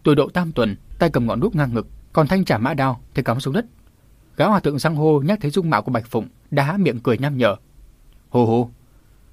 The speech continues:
tiểu cô nương quả nhiên nguyệt thẹn hoa nhường." Lam Long bực mình rút cây ngọc tiêu cầm trên tay, cất giọng lạnh nhạt. "Sơn động chật hẹp, bất tiện thỉnh khách, xin thất lễ." Rồi quay qua bảo Bạch Phụng,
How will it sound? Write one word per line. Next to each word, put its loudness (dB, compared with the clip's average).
tiểu 4
cô 4
nương 4
quả 2
nhiên 0
nguyệt 2
thẹn -2
hoa 0
nhường." 0
Lam 4
Long 2
bực -2
mình 2
rút 2
cây 2
ngọc -4
tiêu 2
cầm -2
trên -4
tay, -2
cất 0
giọng -2
lạnh -2
nhạt. -4
"Sơn 2
động 0
chật -6
hẹp, -4
bất 2
tiện 0
thỉnh -2
khách, -4
xin 0
thất -2
lễ." -4
Rồi 2
quay 2
qua 2
bảo 0
Bạch -2
Phụng, -4